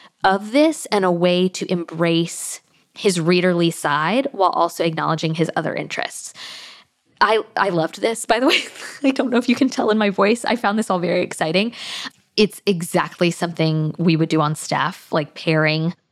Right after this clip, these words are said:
a literal nonfiction interest into a fiction book. I, this is just something we do all the time. So I think that that could be really helpful, Jocelyn, as you and your husband work together to continue to cultivate his love of the written word.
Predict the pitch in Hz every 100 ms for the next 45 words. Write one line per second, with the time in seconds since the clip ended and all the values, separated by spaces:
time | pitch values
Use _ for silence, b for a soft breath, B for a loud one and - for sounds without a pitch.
0 | _ 190 185 160 156 170 165 170 170 165
1 | 170 160 160 - 165 - 165 156 156 -
2 | 180 - - 180 175 - 160 147 151 165
3 | _ - - - 165 - 156 147 160 -
4 | - _ - 185 202 175 185 - 160 170
5 | - 160 156 151 135 156 - 127 95 -
6 | 202 - B B B 220 226 285 285 269
7 | - 226 190 170 156 196 220 - 262 247
8 | 240 - 233 208 190 185 175 175 175 -
9 | 180 170 170 175 175 165 165 - 156 156
10 | 170 190 190 B B 196 190 175 - 175
11 | 170 170 - 185 - 175 - 233 240 -
12 | 170 170 170 170 180 - 170 170 165 156
13 | 175 269